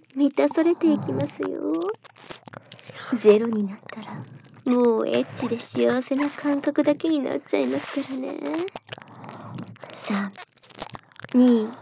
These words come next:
一、ゼロ。ほら、脳内で快感が弾けていって、全身が幸福感で満たされていく。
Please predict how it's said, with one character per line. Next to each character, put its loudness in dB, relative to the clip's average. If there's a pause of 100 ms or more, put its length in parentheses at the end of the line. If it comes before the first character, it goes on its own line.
(640)
一、 0 (1000)
ゼ 8
ロ。 -4 (640)
ほ -8
ら、 -6 (380)
脳 0
内 -6
で -10
快 -12
感 -4
が -4
弾 0 (100)
け 2
て -6
い -4
っ -12 (180)
て、 -8 (480)
全 4
身 -4
が -6
幸 8
福 0
感 0
で 0
満 4
た 4
さ 0
れ 2
て -4
い -4 (160)
く。 0